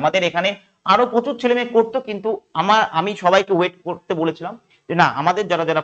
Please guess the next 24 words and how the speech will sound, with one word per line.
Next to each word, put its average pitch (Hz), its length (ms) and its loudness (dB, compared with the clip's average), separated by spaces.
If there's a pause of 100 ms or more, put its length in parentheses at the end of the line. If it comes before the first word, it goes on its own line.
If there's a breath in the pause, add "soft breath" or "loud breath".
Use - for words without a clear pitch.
ফলো 147 200 2 (100)
করো, 147 140 -2 (120)
ওয়েট 190 220 4
করে 151 160 0
বসে 113 180 -6
থাকো, - 160 -2 (420)
ঠিক 269 140 -2 (100)
সময় 175 200 -2
আমি 143 160 -4
ভিডিও 135 200 -4
দেবো, 208 160 -2
তারপর 113 240 -6
তোমরা 127 140 -8 (140)
ফর্ম 104 140 -10
ফিল 95 120 -10
আপ - 100 -20
করবে। 90 220 -10
তবুও 262 320 6
অনেকেই 247 240 -4 (120)
ফর্ম 214 180 2
ফিল 214 140 4
আপ 214 140 -6
করেছে, 208 280 2
তারা 185 120 6